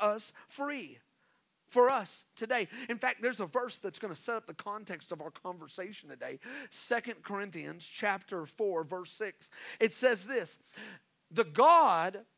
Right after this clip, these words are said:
who said, 'Let there be light.'" Okay, okay, I know I'm reading, so it's easy to check out. But,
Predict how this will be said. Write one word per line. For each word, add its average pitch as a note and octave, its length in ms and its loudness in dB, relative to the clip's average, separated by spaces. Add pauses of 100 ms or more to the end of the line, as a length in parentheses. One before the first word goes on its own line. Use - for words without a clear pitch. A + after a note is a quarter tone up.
who A3 200 -2
said, F3+ 540 2 (100)
'Let F#3+ 260 4
there G3+ 100 0
be G3+ 120 2
light.'" F#3+ 220 4
Okay, G3+ 180 2
okay, F#3 300 0 (240)
I F#3 80 4
know G#3 160 2
I'm G3+ 140 -2
reading, F#3 300 -2
so E3 200 -6
it's D#3 100 -6
easy F3+ 240 -8
to E3+ 80 -10
check - 260 -6
out. F3+ 180 2 (340)
But, G#3 260 8